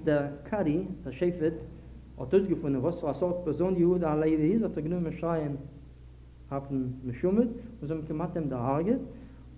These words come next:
האבן מיר נאך א דאטום פאר יהודה הלוויס אויפנטהאלט, און דאן האבן מיר מער ווי איינע, ער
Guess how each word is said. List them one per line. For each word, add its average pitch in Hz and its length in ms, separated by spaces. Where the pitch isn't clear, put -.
האבן 190 280
מיר 214 200
נאך 254 240
א 135 120
דאטום 131 460
פאר 131 100
יהודה 143 400
הלוויס 135 440
אויפנטהאלט, 165 520
און 127 140
דאן 240 340
האבן 226 300
מיר 226 320
מער 269 580
ווי 240 200
איינע, 202 240
ער 147 160